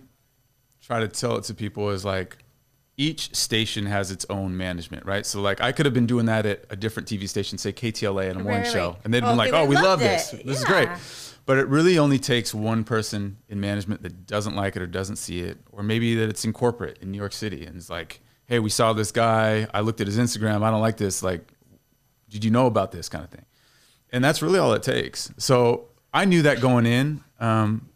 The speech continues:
Speaker 1: I'd already been saving up money to, to go out on my own, 'cause I just see so many opportunities in social media, creating your own content like you're doing.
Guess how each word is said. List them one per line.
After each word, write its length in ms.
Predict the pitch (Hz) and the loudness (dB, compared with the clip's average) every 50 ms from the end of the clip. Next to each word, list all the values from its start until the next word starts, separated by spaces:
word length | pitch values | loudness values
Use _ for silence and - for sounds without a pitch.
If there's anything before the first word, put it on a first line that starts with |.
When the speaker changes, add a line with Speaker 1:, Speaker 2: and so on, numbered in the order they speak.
| _ _ _ _ _ _ | _ _ _ _ _ _
Speaker 1:
I'd 140 | 120 123 131 | 0 4 4
already 160 | 139 135 135 123 | 4 4 4 4
been 380 | 131 127 123 120 117 113 - - | 2 2 4 2 2 0 -4 -8
saving 360 | - - - 117 117 110 117 | -12 -2 0 2 2 2 2
up 120 | 113 - - | 0 0 0
money 260 | 110 107 107 107 104 | 0 0 0 0 0
to, 240 | 104 104 104 107 - | 0 -2 -2 -2 -4
to 160 | - - 101 | -8 -14 -6
go 120 | 104 104 | -2 2
out 140 | 104 101 104 | 2 4 4
on 80 | 104 101 | 2 2
my 140 | 101 101 | 2 0
own, 300 | 98 98 101 104 110 113 - _ | 0 0 -2 -2 -4 -6 -10 _
'cause 160 | - 120 117 | -6 0 2
I 120 | 139 143 | 2 2
just 220 | 143 156 147 - - | 2 0 -2 -2 -2
see 220 | - 131 127 123 | 0 0 0 0
so 200 | 117 - 127 117 | 0 0 0 0
many 200 | 113 113 107 107 | 2 2 2 2
opportunities 840 | 104 101 - - 95 - - 110 107 101 95 101 98 98 92 - - - - - _ _ _ _ _ _ _ _ _ _ | 0 0 -2 -4 -8 -6 -4 -2 -2 -2 -2 -4 -6 -6 -8 -10 -14 -20 -20 -20 _ _ _ _ _ _ _ _ _ _
in 160 | 117 117 117 | -4 -2 -2
social 340 | - - 113 104 - - 104 | 0 0 0 0 0 -2 -2
media, 300 | 101 101 98 98 98 98 | 0 0 0 -2 -2 -4
creating 560 | - - - 104 104 107 110 110 110 - - - | -6 -4 -4 -2 0 0 0 0 0 -2 -4 -10
your 160 | - 110 104 101 | -8 -6 -4 -2
own 100 | 104 - | -2 -2
content 380 | - 107 104 - - 113 - | 0 -2 -2 0 -2 -4 -4
like 120 | 92 92 92 | -4 -6 -4
you're 120 | 101 107 | -4 -4
doing. 400 | 104 107 110 110 110 110 110 | -2 -2 0 0 0 -2 -4